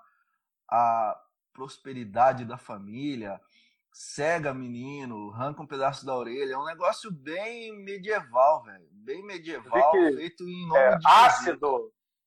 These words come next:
Speaker 2: Ácido.
Speaker 1: Ácido é o mais comum, cara. A molecada tá dormindo, porque eles viram como se fossem os nossos meninos de rua, né? Então eles tão
Speaker 2: Aham.
Speaker 1: dormindo na rua, o cara passa e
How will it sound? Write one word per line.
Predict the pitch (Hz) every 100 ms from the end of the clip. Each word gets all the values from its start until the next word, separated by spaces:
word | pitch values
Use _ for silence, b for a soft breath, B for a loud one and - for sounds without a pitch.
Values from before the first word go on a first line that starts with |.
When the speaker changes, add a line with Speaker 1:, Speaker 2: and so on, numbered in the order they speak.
| -
Speaker 2:
Ácido. | 131 147 185 196 - - 131 120 110
Speaker 1:
Ácido | 147 220 - 214
é |
o | 254
mais | 247 277
comum, | - 277 240 214 240
cara. | - 143 127
A |
molecada | 135 156 180 185 190
tá | 190
dormindo, | 190 190 180 185 214 175 _
porque | 185 196
eles | 220 202
viram | 180 233 247
como | - 226
se | 233
fossem | - 233 233 240
os | 202
nossos | 233 233 233 190
meninos | 214 208 226 196
de | 180 208
rua, | 175 156 139
né? | 147 196 202 _ _ _ _ _ -
Então | - 180
eles | 147 147
tão | 165
Speaker 2:
Aham. | 226
Speaker 1:
dormindo | 240 226 233 220
na | 220
rua, | 220 190 214 262 277
o |
cara | - 220 226
passa | 226 190 196 240 - 240
e | 240 220 196 175 156